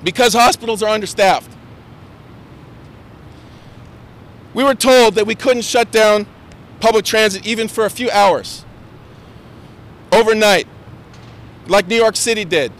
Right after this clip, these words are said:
to make sure that it was properly, the C T A and the pace was properly disinfected of the coronavirus and to slow the transmission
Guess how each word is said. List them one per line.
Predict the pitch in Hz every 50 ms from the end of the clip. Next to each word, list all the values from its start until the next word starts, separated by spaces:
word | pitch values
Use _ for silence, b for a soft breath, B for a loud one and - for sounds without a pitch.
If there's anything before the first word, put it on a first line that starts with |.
| - - - - - -
to | - 202
make | 214 240 262 233
sure | - - - 285 262 240 185 139 - - -
that | - 196
it | 202
was | 202 190
properly, | - - - 262 254 254 262 240 233 214 185
the | 160 151 175
C | - - 220 226
T | 202 - - 247 254
A | 254 240 226 208
and | 190 185
the | 175
pace | - - - 240 233 -
was | - 160
properly | - - - 262 262 262 - 233 214 190 170 143 123 - - - - - - - - -
disinfected | 233 247 240 - 254 233 - - 269 262 - - 226
of | 208 196
the | 196
coronavirus | - - 226 247 254 254 247 208 208 185 170 147 131 110 - - - - - B B B B B B B B B B -
and | 202 226
to | 196
slow | - - - 254 277 285 277
the | 240 214
transmission | - - 254 254 247 220 196 240 262 269 262 - 240 185 135 110